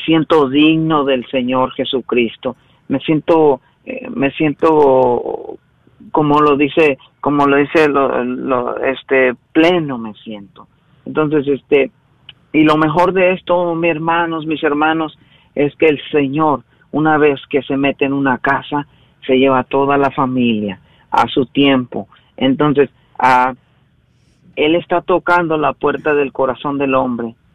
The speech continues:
como cabeza del hogar, porque seguramente el Señor quiere entrar en toda la familia. Entonces, eh, es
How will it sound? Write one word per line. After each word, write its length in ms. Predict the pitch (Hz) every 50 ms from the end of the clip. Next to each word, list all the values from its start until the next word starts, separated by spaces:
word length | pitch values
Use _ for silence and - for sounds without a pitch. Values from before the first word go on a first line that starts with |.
| _
como 260 | - 135 135 127 123 113
cabeza 500 | - 127 120 127 135 123 - - 139 120
del 160 | 120 117 113
hogar, 320 | 117 113 117 113 107 107 - _ _ _ _ _ _ _ _ _
porque 260 | - 151 139 - 139
seguramente 760 | - 147 131 135 143 151 147 151 151 156 156 156 143 - 135
el 120 | 123 -
Señor 380 | - 127 127 139 156 156 131 - _ _ _ _ _ _ _ _ -
quiere 440 | - 147 143 135 135 139 135 131 - _ _ _ _ _ _ _ _ _ _ _ _ _ _ _
entrar 640 | 127 143 143 147 143 139 - 160 160 170 175 170 - -
en 160 | - 127 120 113
toda 240 | - 117 113 113 110
la 140 | 104 104 104
familia. 500 | - 113 107 110 113 113 113 113 113 110
Entonces, 400 | 107 - 120 117 113 135 127 - _ _ _ _ _ _
eh, 240 | - - - - - - - - - - -
es 200 | - 151 151